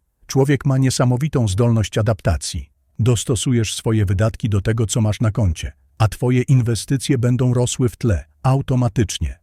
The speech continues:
bez twojego wysiłku, bez stresu decyzyjnego. To działa, bo omija twoje emocje. Trzeci krok to walka z wampirami. Mówię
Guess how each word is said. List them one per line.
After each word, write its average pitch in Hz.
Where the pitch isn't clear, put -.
bez 120
twojego 127
wysiłku, 123
bez 117
stresu 120
decyzyjnego. 107
To 120
działa, 104
bo 110
omija 127
twoje 120
emocje. 117
Trzeci -
krok 107
to 120
walka 113
z 101
wampirami. 110
Mówię 127